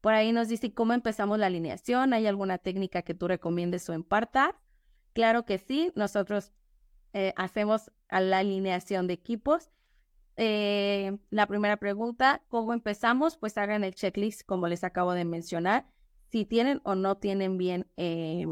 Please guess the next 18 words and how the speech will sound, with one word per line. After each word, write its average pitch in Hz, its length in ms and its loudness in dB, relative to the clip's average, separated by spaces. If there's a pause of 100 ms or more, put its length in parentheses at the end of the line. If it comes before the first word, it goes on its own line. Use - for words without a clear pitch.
(1120)
eh, 190 300 0
a 185 140 -6
su - 160 -2
equipo. 180 480 -6 (680)
En 233 220 2
lo 233 120 2
que, 247 160 0
en 214 220 0
lo 208 220 0
que, 202 440 -4 (440)
eh, 202 480 -2
tenga 226 260 0
tachecito, 254 880 0 (540)
"No 233 140 2
tengo 254 260 -2
comunicación", 185 880 0
busquen 220 440 -2
herramienta. 202 680 -2